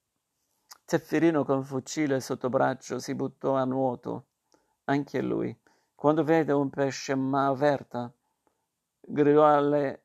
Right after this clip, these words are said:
alla De Magistris. In acqua lui non scherzava, e il privilegio di venire a pescare con lui lo concedeva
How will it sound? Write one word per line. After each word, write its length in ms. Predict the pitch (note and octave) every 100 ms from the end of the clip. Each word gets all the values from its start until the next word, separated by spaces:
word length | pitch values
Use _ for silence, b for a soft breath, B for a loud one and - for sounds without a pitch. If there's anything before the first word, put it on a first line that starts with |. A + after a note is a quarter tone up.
| _ _ _ _ _ _
alla 260 | C#3+ C#3 C#3
De 380 | C3+ C3+ - -
Magistris. 800 | C#3 C#3 C3+ C#3 - B2+ B2 - _ _ _
In 160 | E3+
acqua 300 | E3+ E3+ D3+
lui 280 | C#3 C#3 C#3+
non 200 | C#3 D3
scherzava, 720 | C3+ - B2 - G#2 G#2 A#2 B2+ _ _
e 160 | C#3+
il 120 | C#3+
privilegio 600 | - B2+ B2+ C3+ C#3 C3 B2+
di 120 | C3
venire 460 | C3 B2+ C#3 C3
a 60 | B2+
pescare 580 | - A#2 - C3+ B2 B2
con 200 | B2 B2+
lui 320 | B2+ B2+ A#2+ B B B
lo 460 | C3 C3+ C3+ - - _ _ _ _ _
concedeva 880 | C#3 C3 - B2+ C3 C3+ C3+ B2+